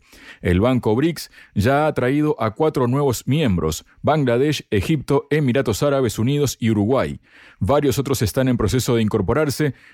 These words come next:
y estoy seguro de que la llegada de la presidenta Dilma Rousseff contribuirá a este proceso". Pero la cosa no se quedó en Twitter,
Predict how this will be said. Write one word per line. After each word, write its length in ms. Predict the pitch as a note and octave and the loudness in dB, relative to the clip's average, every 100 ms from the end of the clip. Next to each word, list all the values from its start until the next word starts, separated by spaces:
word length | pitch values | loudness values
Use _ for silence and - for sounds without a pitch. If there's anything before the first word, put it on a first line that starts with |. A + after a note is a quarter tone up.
| - | -4
y 100 | D#3 | -2
estoy 200 | D3+ E3 | 0 0
seguro 460 | - D3 D#3+ C#3+ | 0 2 2 2
de 120 | C3 C#3 | 0 -2
que 100 | C3+ | -2
la 80 | |
llegada 360 | C3+ A#2+ C3 B2+ | 0 0 0 0
de 80 | B2+ | 0
la 140 | B2 | 0
presidenta 500 | C3 A#2 A#2 C3 G#2+ | -2 -2 0 0 0
Dilma 240 | A2 C3 A2 | 0 0 0
Rousseff 400 | G2 - C#3 - - _ | 0 0 -2 -4 -18 _
contribuirá 800 | - E3+ D3+ D#3 C3 A#2+ C#3+ C3 _ _ | 0 0 2 0 2 0 0 -2 _ _
a 140 | A2 A#2+ | 0 0
este 220 | A2+ G#2 | 0 -2
proceso". 640 | G2+ F2 D3 - C#2+ D#2 - - - | -2 0 0 -2 -6 -8 -14 -12 -2
Pero 180 | G3 | 0
la 140 | F#3 C3+ | 2 0
cosa 320 | F#3+ G3 D3+ | 0 -2 -2
no 80 | D#3+ | -2
se 160 | D#3+ | -2
quedó 180 | - D3+ | 0 0
en 80 | D#3+ | 0
Twitter, 460 | F#3 E3+ F#2+ D#2+ | 0 0 -2 -4